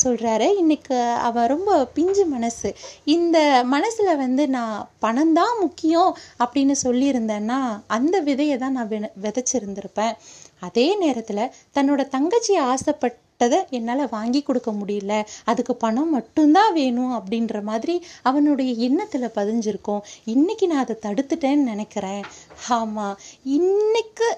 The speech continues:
நான் இந்த விஷயத்தை இப்படி பண்ணியிருந்தாலுமே கூட அவன் நாளைக்கு வளர்ந்து வரும்போது இந்த உலகம் நல்லவர்களாலையும் சூழப்பட்டிருக்கு, அன்பினாலையும் விதைக்கப்பட்டிருக்கு அப்படின்னு புரிஞ்சுக்கிட்டு அவன் நாலு பேருக்கு வந்து நல்லது செய்வான்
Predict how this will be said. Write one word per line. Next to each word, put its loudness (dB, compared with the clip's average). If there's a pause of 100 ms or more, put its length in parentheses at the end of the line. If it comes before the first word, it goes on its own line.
நான் 2
இந்த 2
விஷயத்தை -2
இப்படி -4
பண்ணியிருந்தாலுமே 0
கூட -6 (220)
அவன் 0
நாளைக்கு -2
வளர்ந்து 0
வரும்போது -2 (200)
இந்த -2
உலகம் 0
நல்லவர்களாலையும் 0 (100)
சூழப்பட்டிருக்கு, -4 (280)
அன்பினாலையும் 2
விதைக்கப்பட்டிருக்கு -4 (240)
அப்படின்னு 0
புரிஞ்சுக்கிட்டு 0
அவன் -2 (140)
நாலு -2
பேருக்கு -4
வந்து -4
நல்லது -4
செய்வான் -6